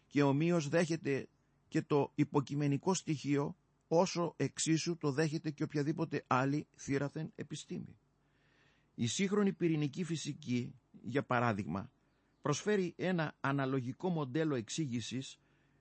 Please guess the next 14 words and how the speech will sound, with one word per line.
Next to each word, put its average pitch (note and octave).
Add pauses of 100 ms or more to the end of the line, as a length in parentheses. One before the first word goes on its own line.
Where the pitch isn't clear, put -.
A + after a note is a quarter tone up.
(160)
του C#3+
είδους E3+
εκείνου D#3
της C3+
γνωσιολογίας, C3 (460)
με C#3+
το D#3+
οποίο F#3+
εργάζεται D3+
η C3+
θεολογία A#2 (420)
εδώ D3
και F3+
αιώνες. E3+